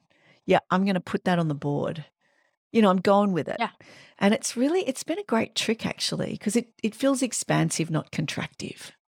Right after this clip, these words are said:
Speaker 1: It feels like I'm not gonna shut down that beautiful desire I have for that five thousand dollar handbag that I love.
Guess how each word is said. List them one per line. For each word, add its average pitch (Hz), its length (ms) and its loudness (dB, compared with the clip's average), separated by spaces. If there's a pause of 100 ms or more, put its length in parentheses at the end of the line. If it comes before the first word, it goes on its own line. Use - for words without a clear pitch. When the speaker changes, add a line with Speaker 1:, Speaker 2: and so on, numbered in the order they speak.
(280)
Speaker 1:
It 226 200 2
feels 247 480 2
like 165 320 2 (320)
I'm 190 100 -2
not 226 140 0
gonna 233 180 0
shut 175 420 0
down 143 340 0
that - 180 -4
beautiful 160 400 -2
desire 156 480 0
I 165 80 2
have 180 320 -2
for - 140 -6
that - 200 0
five 151 280 -2
thousand 165 360 -4
dollar 165 220 -4
handbag 180 460 -6
that 190 120 -8
I 214 120 -6
love. 277 460 -2